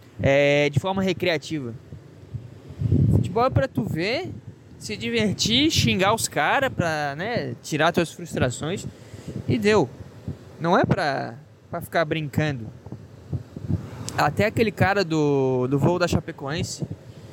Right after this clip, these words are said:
o repórter, eu me lembro que ele sobreviveu ao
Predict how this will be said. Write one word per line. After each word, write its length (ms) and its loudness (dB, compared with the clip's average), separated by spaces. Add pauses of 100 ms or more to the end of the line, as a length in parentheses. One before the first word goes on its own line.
(420)
o 340 4
repórter, 880 0
eu 80 -2
me 80 0
lembro 200 2
que 80 -2
ele 400 0
sobreviveu 680 2
ao 400 0